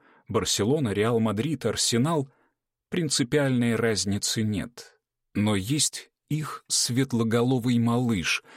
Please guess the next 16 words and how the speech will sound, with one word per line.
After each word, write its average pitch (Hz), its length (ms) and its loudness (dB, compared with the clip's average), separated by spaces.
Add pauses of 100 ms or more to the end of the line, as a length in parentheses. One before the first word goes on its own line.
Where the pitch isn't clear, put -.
(240)
в - 60 -20
фирменном 139 560 2
"Зенитовском" 120 760 0
шарфе 90 640 0 (280)
с - 160 0
мороженым 110 600 0
в 101 80 -2
руках. - 520 -6 (800)
Как 170 220 -2
тебе 214 220 -2
такая 101 360 0
картинка, 107 580 0
Брагин? 92 460 -2 (680)
Изумительная. 131 960 -2 (800)
Изумительная 123 1300 0
картинка. - 880 -6